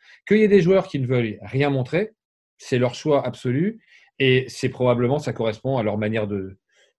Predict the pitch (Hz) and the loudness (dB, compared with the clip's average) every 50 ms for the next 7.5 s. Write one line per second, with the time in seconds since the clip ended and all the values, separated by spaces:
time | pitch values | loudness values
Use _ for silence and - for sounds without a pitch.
0 | _ - 98 92 90 92 90 87 92 95 92 92 90 90 _ 95 95 - _ _ | _ -20 -14 -12 -12 -12 -12 -12 -16 -16 -16 -16 -20 _ _ -20 -20 -20 _ _
1 | _ _ _ _ _ - 107 104 - 120 117 - 120 104 117 110 - - 110 117 | _ _ _ _ _ -6 -6 -4 -4 -4 -6 -6 -4 -4 -4 -4 -4 -4 -2 0
2 | 139 156 170 170 170 - - - 117 110 107 107 104 107 107 104 - - 107 107 | 2 2 2 2 0 -4 -8 -6 -4 -2 -2 -2 -2 -2 -4 -4 -6 -6 -6 -6
3 | 107 - 117 101 101 - 101 101 104 101 95 104 98 107 104 98 - - 107 104 | -6 -8 -10 -12 -10 -10 -12 -10 -10 -10 -10 -10 -10 -10 -12 -12 -10 -10 -12 -12
4 | - _ _ _ _ - 113 104 107 - - 117 117 107 - 127 127 151 - - | -12 _ _ _ _ -12 -12 -12 -12 -12 -12 -10 -10 -6 -4 -2 -2 -2 -2 -2
5 | 139 139 151 165 170 156 135 - _ _ _ _ _ - 120 117 - - 147 143 | -2 0 2 2 0 0 -2 -6 _ _ _ _ _ -4 -4 -2 2 2 4 4
6 | 156 156 - - 196 190 175 - 135 117 104 123 127 165 160 156 - 156 143 131 | 4 0 -2 -2 -2 -2 -2 -2 -4 -4 -4 -4 -4 -6 -6 -6 -4 -4 -2 -2
7 | 120 117 117 - - 190 175 139 - | -2 -4 -4 -2 0 0 0 0 -4